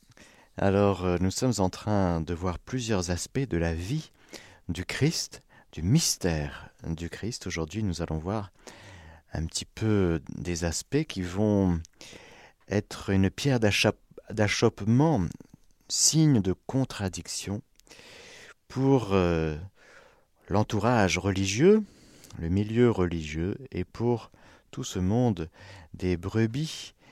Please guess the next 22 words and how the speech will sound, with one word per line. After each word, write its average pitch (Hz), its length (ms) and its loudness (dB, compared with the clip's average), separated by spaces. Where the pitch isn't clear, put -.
d'Israël 87 880 -2
que 87 140 -6
le 85 80 -2
Seigneur 90 400 -2
vient 82 240 -2
visiter. 101 760 0
Il 82 160 -8
vient 87 200 -2
visiter 87 520 -6
son 78 240 -6
peuple. - 500 -6
Cela 78 320 -4
va 78 140 -4
conduire 85 760 -6
à 78 360 -4
un 78 140 -2
procès, 87 880 -4
à - 40 -6
une 80 140 -2
condamnation, 80 1120 -2
une 78 200 -4
mort. 76 720 -2